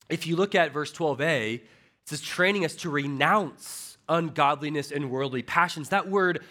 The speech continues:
renounce is a severe word. In fact, it's the same word Jesus used in, in Luke chapter nine, verse twenty-three, when he said that if anyone would come after me, let him deny or renounce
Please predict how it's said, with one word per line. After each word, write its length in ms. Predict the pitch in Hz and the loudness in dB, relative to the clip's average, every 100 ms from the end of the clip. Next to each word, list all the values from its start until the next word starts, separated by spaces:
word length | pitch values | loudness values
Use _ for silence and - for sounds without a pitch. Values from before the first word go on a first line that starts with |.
| - - | -20 -6
renounce 680 | 147 156 151 160 175 139 - | -4 -2 2 4 4 0 -4
is 200 | 160 151 | -6 0
a 140 | 160 | 0
severe 1000 | 151 - 160 135 110 170 180 170 143 127 | -2 -4 -4 -4 -6 -4 0 2 0 -2
word. 480 | 127 147 147 113 87 | -4 -2 -2 -4 -10
In 560 | - _ _ _ _ - | -20 _ _ _ _ 2
fact, 220 | 180 170 | 2 2
it's 160 | 151 | -6
the 100 | - | -10
same 380 | 135 - 185 180 | -12 -2 0 2
word 260 | 160 165 147 | 0 0 -2
Jesus 480 | - 170 151 135 - | -6 -6 -6 -10 -4
used 400 | 160 180 170 139 | -4 -2 -4 -4
in, 180 | 127 - - - | -4 -6 -12 -4
in 220 | 139 131 | -2 0
Luke 180 | 165 190 | 0 0
chapter 320 | - 160 143 | 0 -2 -2
nine, 320 | 135 135 175 | 0 2 2
verse 180 | 143 135 | -2 -8
twenty-three, 840 | - 160 165 - - 131 160 214 - - _ _ | -6 -4 -4 -4 -6 -4 -2 -4 -8 -20 _ _
when 140 | - 156 | -4 -2
he 100 | 185 | -2
said 280 | - 185 | 0 0
that 120 | 175 165 | 2 0
if 120 | 147 | 0
anyone 500 | 147 202 240 185 151 | 0 0 2 0 0
would 140 | 147 143 | -2 -4
come 280 | - 190 - | 0 0 4
after 480 | 151 226 233 160 | 6 6 2 -8
me, 240 | 139 120 123 - - | -8 -8 -8 -14 -14
let 260 | - 170 214 | 0 2 2
him 280 | 180 202 160 | 0 -2 -2
deny 840 | 147 139 135 170 233 160 123 151 | -6 -6 4 4 6 4 0 -2
or 380 | 170 175 175 165 - - | 0 2 4 2 -2 -10
renounce 1080 | 151 190 180 165 160 254 226 151 - - | -2 0 2 2 4 4 2 -2 -10 -12